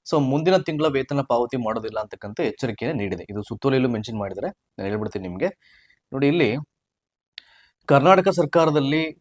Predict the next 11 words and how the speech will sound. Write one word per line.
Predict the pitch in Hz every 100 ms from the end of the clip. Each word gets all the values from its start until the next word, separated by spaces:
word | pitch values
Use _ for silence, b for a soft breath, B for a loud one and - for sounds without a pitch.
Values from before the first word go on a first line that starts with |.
| _ -
ಪ್ರಸ್ತುತ | 139 143 151 151
ಚಾಲ್ತಿಯಲ್ಲಿರ್ತಕ್ಕಂಥ | 135 127 147 127 127 123 117
ಹಾಜರಾತಿ | 139 117 131 147 143 151
ನಿರ್ವಹಣಾ | 127 127 131
ವ್ಯವಸ್ಥೆಯಲ್ಲಿ | 120 117 - 123 113 123 147
ಅನುಸರಿಸುತ್ತಿರ್ತಕ್ಕಂಥ | - - 120 151 160 147 156 147 123 - 120 120
ರಿಜಿಸ್ಟರ್ | 131 120 165 - 175 -
ಆಧಾರಿತ | 120 123 127 123
ದಾಖಲಾತಿ | 120 110 120 127 120 156
ಮತ್ತು | 113 -
ಹಸ್ತಚಾಲಿತ | 107 127 - 156 139 131